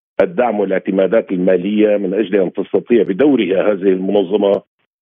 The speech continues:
من القيام بوظيفتها في التخفيف من معاناة اللاجئين، وخاصة من معاناة الشعب الفلسطيني ال-، على مذبحة، آه، غزة الذي يذبح،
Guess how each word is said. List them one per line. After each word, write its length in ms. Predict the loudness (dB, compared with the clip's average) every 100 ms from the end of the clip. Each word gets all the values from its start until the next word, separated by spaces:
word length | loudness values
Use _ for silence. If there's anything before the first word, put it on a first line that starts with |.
| 0
من 160 | 2
القيام 460 | 2 0 2 2 2
بوظيفتها 1080 | 0 0 0 -2 -2 -2 0 0 2 0 -4 _ _ _ _ _ _
في 420 | 2 4 4 2 0
التخفيف 720 | 0 -4 -4 -2 -2 -2 -4
من 200 | -2 0
معاناة 480 | 2 0 2 0 0 0
اللاجئين، 460 | 0 0 -2 0
وخاصة 640 | 0 2 -2 -2 -4 -4 -4
من 280 | -2 -2
معاناة 480 | 0 0 2 2 0 -4 _ _ -4
الشعب 400 | -2 0 0 -2
الفلسطيني 920 | -6 -4 -4 -4 0 4 4 2 -2 -8 _ _ _ _ 0
ال-، 540 | 0 0 -2 2 0
على 320 | 0 -2 0 0
مذبحة، 520 | -4 -4 -4 -2 -4 _ _ _ 0
آه، 800 | 2 2 0 0 0 0 -2 -2 -2
غزة 480 | -2 0 -4 -4 -8 _ -2
الذي 640 | 0 0 -2 -2 -2 -4 _ _ _ 2
يذبح، 640 | 2 2 -2 -4 -6